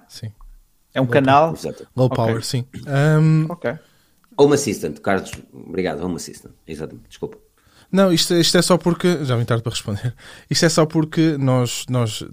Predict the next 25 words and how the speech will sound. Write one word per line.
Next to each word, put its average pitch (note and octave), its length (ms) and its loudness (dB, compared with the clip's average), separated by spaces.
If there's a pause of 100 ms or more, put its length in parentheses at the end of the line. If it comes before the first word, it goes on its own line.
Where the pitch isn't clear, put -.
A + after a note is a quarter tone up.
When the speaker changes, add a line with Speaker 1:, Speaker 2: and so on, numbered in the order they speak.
(160)
Speaker 1:
vamos A2+ 400 -2
entrar A#2+ 260 2
no A#2+ 120 2
rabbit A#2+ 280 0
hole A2 140 -2
daqui G#2 160 -4
a A2+ 40 0
um A#2 40 0
bocado. G2+ 240 -8 (420)
E F#2+ 100 -6
nunca G#2+ 300 0
mais G#2 300 0
vamos G#2+ 380 -2
sair, G#2 180 -2
nunca A#2+ 320 0
mais A2+ 160 0
vamos A2+ 200 -2
conseguir C4+ 240 2
Speaker 2:
Não, - 60 0
Speaker 1:
sair B2 160 0
Speaker 2:
opa, A#2+ 40 0
Speaker 1:
da A2+ 60 -2
conversa. A2+ 420 -4
Speaker 2:
hum, - 140 -20
ok, B2 240 -6